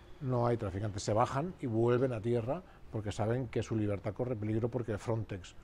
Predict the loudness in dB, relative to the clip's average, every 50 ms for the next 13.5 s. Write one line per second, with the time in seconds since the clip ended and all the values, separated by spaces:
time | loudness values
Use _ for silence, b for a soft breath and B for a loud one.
0 | B B B B -2 -2 0 0 0 0 0 0 -2 -2 0 0 0 -2 -2 -6
1 | -6 -6 -8 -12 B B B B -10 -8 -4 -4 -2 -2 -2 -2 -2 -2 -2 -2
2 | -4 -6 -6 -8 -8 -6 -4 -4 -4 -2 -2 -2 -2 0 -2 -2 -2 -4 -6 -6
3 | -10 -14 -18 -20 -18 -18 -18 B B B B B B B -18 -18 -16 -8 -4 -4
4 | -4 -4 -4 -6 -8 -6 -6 -4 -4 -4 -4 -4 -6 -6 -8 -8 -8 -8 -8 -8
5 | -10 -10 -10 -10 -10 -10 -10 -10 -10 -8 -6 -6 -6 -6 -6 -6 -8 -8 -10 -10
6 | -12 -14 -14 -14 -14 -10 -6 -4 -4 -4 -4 -6 -6 -6 -6 -6 -4 -6 -6 -8
7 | -10 -10 -8 -8 -8 -8 -6 -6 -6 -6 -6 -8 -10 -10 -10 -10 -10 -10 -12 -14
8 | -16 -12 -6 -2 -2 -2 0 0 0 0 2 2 0 0 0 0 2 2 2 2
9 | 2 4 4 4 4 2 0 -2 0 0 0 0 0 0 0 0 0 0 0 0
10 | 0 0 0 0 -2 -2 0 0 -2 -2 -2 0 2 4 4 4 4 2 0 0
11 | 0 0 2 2 0 0 0 0 -2 -4 -8 -12 -6 -4 -2 0 2 2 2 0
12 | 0 0 -2 -2 -2 -2 -2 0 0 0 0 0 0 0 -2 -2 -2 -4 -4 -4
13 | -6 -6 -8 -8 -6 -6 -6 -6 -6